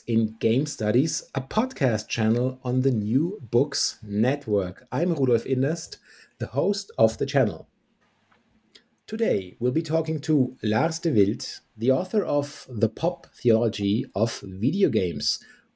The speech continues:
Producing and Playing with Religion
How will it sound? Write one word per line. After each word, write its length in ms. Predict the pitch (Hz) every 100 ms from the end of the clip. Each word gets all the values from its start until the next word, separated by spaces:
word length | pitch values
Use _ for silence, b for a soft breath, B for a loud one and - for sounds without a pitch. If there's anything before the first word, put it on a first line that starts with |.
| -
Producing 720 | 110 107 123 - 180 214 220 -
and 220 | 104 -
Playing 460 | - 123 120 107 104
with 240 | 113 113
Religion 800 | 113 107 87 78 - 117 220 220